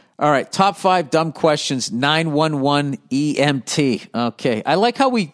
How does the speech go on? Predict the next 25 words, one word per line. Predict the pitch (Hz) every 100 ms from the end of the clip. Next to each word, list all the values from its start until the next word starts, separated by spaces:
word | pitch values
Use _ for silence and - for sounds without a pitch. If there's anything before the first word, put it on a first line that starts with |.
| _
the | 175 165
way | 180 196
these | 180 147
are |
set | 131 - 175
up, | 165 170 -
Andrew, | 127 117 110 117
how | 143
you | 143
got | 135 151 143
these | 143 120
basically, | 156 156 - 147 139 127 -
e-, | 123 131
each | 156 156 -
job | 156 156 131
gets | 139 -
more | 139 139 143
and | 135
more | 135 123
intense. | 113 - 135 110 - - _ _ _ _ _ _ _ _ _ _ -
All | 139
right. | 147 123 - _ _ _ _ _ _ _ -
"Hello, | 165 185 185
Mister | 185 175 - 165 156 143 - _ _ _ _ _ _ - 104
Burr." | - 165 170